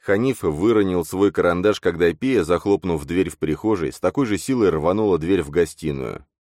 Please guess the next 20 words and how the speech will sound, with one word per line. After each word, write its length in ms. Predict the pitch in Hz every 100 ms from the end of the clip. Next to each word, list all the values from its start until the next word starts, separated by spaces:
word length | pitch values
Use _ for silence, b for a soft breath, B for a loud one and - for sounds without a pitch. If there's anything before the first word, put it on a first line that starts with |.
| _ _ _
Он 180 | 107 131
загудел 400 | 104 82 80 90
весело. 520 | 76 71 - 55 52 _ _ _ _ -
«Ну, 200 | 95 139
жена, 320 | 131 147 113
что 180 | - 127
за 140 | 143
драма?» 560 | 139 147 101 80 53 - _ _
Но 240 | - 87 85
Пию 300 | 76 110 92
было 300 | 71 85 85
не 160 | 78
сбить 260 | 69 69 76
с 80 | -
роли. 420 | 76 69 60 58 _ _ _ _ _ _
«Кропаешь?» — 720 | - 160 147 185 240 175 - _
сказала 560 | - 101 87 90 92 98
она, 180 | 101
взмахнув 480 | 78 87 92 101 85
рукой. 400 | 101 - 90 65